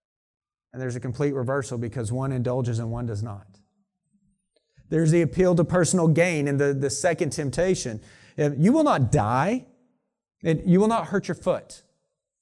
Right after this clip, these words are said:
"You will not die" moves them to sin. "You will not hurt your foot" moves him to submit to the Father's will. They give in, he does not. The appeal to power or glory.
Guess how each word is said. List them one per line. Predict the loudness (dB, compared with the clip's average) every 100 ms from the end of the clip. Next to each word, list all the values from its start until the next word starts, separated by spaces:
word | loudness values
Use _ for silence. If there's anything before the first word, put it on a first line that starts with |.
| _ _ _ _ _ _ _ _ _ _
"You | -6
will | -4
not | 0 0
die" | 4 4 4
moves | 2 0 0 0
them | -4 -6
to | -8 -8
sin. | -4 -4 -4 -10 -14 _ _
"You | 0
will | 2
not | 0
hurt | -2 0
your | -2
foot" | 0 -2 -2 -10 -20 _ _ _ _ _ _ _ -4
moves | 0 0 0
him | -6 -6 -10 -16 _ _ _ _
to | -14
submit | -8 -6 -4 -6
to |
the | -8
Father's | -8 -8 -8 -10 -10
will. | -10 -12 -18 _ _ _ _ -12
They | -8 -4
give | -4 -4
in, | -8 -10 -16 -18 _ _
he | -8 -2
does | -2 0
not. | -4 -6 -10 -20 -20 _ _ _ _ _ -6 0
The | 0
appeal | 2 2
to | 2
power | 2 2 2 4 4
or |
glory. | 4 2 4 2 0